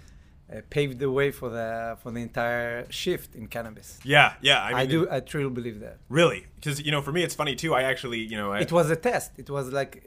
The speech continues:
Speaker 1: uh, usually, right, in, in, in software, we do a P O C, right?
Speaker 2: Yeah,
Speaker 1: Proof
Speaker 2: of
Speaker 1: of
Speaker 2: course.
Speaker 1: concept.
Speaker 2: Sure.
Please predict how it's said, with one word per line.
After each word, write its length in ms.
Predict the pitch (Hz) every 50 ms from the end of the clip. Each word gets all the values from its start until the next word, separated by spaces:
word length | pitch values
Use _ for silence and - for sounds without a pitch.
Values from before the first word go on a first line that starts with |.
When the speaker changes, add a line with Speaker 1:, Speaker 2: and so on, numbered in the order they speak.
| -
Speaker 1:
uh, 60 | 156 - - -
usually, 460 | 170 165 160 170 170 170 160 151 139
right, 260 | 135 139 147 147 - 151 139 -
in, 120 | 147 143 123
in, 160 | 131 135 139
in 60 | 135 117
software, 340 | - 151 143 - - 156 135
we 80 | 127
do 280 | 127 127 135 135 135 120
a 20 | 123
P 180 | - - 135 131
O 80 | 127
C, 240 | 127 - 151 156 139
right? 240 | - 131 139 147 - 107
Speaker 2:
Yeah, 140 | 123 120
Speaker 1:
Proof 80 | 123 127
Speaker 2:
of 60 | 147
Speaker 1:
of 60 | 139 117
Speaker 2:
course. 100 | 110 135
Speaker 1:
concept. 420 | 165 165 156 - 190 - - -
Speaker 2:
Sure. 200 | - 139 123 -